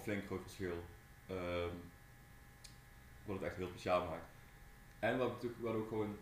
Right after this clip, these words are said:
extra geld beschikbaar gekregen vanuit het bestuur, vanuit de A L V eigenlijk. Eh,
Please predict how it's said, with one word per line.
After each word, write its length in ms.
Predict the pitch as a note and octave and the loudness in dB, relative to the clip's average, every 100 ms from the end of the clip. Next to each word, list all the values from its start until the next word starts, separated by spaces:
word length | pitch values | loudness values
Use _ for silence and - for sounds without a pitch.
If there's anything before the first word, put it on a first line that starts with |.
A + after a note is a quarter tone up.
| - | -4
extra 260 | G#2 - | -2 -2
geld 200 | G2+ G2+ | 2 4
beschikbaar 340 | G2+ - G2+ F#2+ | 2 0 0 0
gekregen 320 | - G2 F#2+ | 2 2 2
vanuit 180 | F2+ F2 | 2 0
het 80 | - | -2
bestuur, 360 | - G2+ G2 G2 - - | 0 2 2 0 -8 -10
vanuit 160 | - E2 | -4 0
de 60 | - | 2
A 80 | F2 | 2
L 60 | |
V 60 | F2+ | 6
eigenlijk. 460 | F2 E2+ E2+ E2+ - - - - - - | 6 6 4 0 -4 -14 -16 -16 -16 -16
Eh, 100 | - | -8